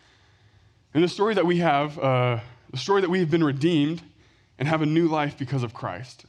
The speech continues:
So this is the disclaimer. I feel like I've had a disclaimer both times that I've preached. Here it is. Um, the disclaimer is, this ain't one of those stories. <laughs> This is not a neat, tidy story that ends with a bow on it,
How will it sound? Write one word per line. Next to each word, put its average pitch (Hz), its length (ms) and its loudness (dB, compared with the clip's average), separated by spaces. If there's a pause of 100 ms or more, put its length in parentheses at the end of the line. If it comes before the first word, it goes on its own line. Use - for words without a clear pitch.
(3250)
So 160 160 -2
this 170 180 0
is 185 100 -6
the 175 100 0
disclaimer. 123 560 -2
I 107 40 -8
feel 151 140 0
like 143 80 -2
I've 131 120 -2
had 127 140 0
a 123 40 0
disclaimer 120 420 -4
both 107 300 -4
times 107 240 -4
that 104 80 -4
I've 101 160 -8
preached. 107 440 -10
Here 104 160 -6
it 87 60 -8
is. 65 180 -16 (800)
Um, 131 240 2
the 139 80 0
disclaimer 180 480 0
is, 156 300 -2 (1500)
this 156 200 -2
ain't 170 100 0
one 156 120 2
of 135 40 2
those 123 140 0
stories. 95 460 -10
<laughs> - 60 -20 (920)
This 139 140 -8
is 143 80 -6
not 170 180 0
a 151 40 2
neat, 156 380 2
tidy 143 300 -2
story 131 320 -2
that 117 100 -2
ends 117 220 -2
with 113 100 -6
a - 20 -6
bow 107 280 -2
on 107 120 -4
it, 107 140 -6